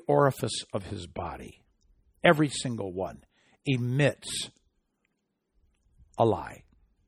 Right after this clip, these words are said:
But this is the one who said he intends to do, restore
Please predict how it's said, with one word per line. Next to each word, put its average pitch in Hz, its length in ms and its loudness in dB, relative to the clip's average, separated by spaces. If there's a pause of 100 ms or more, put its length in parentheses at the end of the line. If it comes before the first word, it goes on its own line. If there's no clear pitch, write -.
(720)
But - 100 -6
this 139 240 0
is 156 120 2
the 165 100 6
one 127 340 6 (840)
who 135 100 -2
said 127 300 6
he 120 160 -2 (420)
intends 117 1040 2 (880)
to 127 140 -6
do, 107 400 -4
restore 104 640 -2